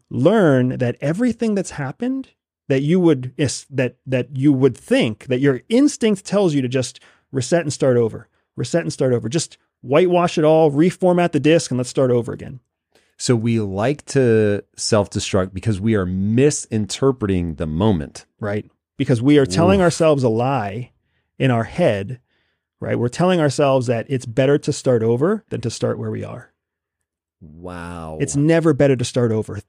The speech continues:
Speaker 1: You are the s-, you are a fantastic example because you accept it. You are the sum total of all of your experiences, good and bad.
Speaker 2: Mm.
Speaker 1: You are zero to seven, seven to thirteen, thirteen to whatever age you are now. You are all of that sum of all of that experience and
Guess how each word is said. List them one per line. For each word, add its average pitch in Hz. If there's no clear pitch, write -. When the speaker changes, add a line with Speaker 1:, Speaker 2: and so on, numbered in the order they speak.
Speaker 1:
You 208
are 160
the 139
s-, -
you 156
are 185
a 120
fantastic 143
example 110
because 131
you 165
accept -
it. 104
You 196
are 240
the 214
sum 214
total 208
of 175
all 190
of 190
your 185
experiences, 202
good 165
and 185
bad. 196
Speaker 2:
Mm. 82
Speaker 1:
You 214
are 233
zero 190
to 226
seven, 170
seven 170
to 175
thirteen, 165
thirteen 156
to 131
whatever 131
age 127
you 123
are 117
now. 110
You 196
are 196
all 226
of 220
that 202
sum 208
of 151
all 190
of 196
that 175
experience 156
and 117